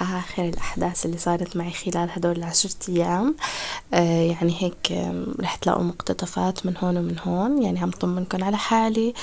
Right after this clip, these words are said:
عم هيك، يعني هذا الفيديو هيك تهيئي للفيديو اللي بعده إن شاء الله.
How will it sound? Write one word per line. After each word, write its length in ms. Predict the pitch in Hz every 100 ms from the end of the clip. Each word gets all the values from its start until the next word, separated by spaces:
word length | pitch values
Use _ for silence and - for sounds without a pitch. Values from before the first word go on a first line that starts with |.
| - - -
عم 440 | 175 175 180 175 175
هيك، 260 | 185 180 175
يعني 440 | - - 175 170
هذا 220 | 190 190
الفيديو 320 | 185 190 185 175
هيك 220 | 175 -
تهيئي 460 | - 180 202 214 214
للفيديو 540 | 185 170 185 185 185
اللي 140 | 175 175
بعده 340 | 175 175 -
إن 100 | 175
شاء 240 | - 196 180
الله. 440 | 170 180 185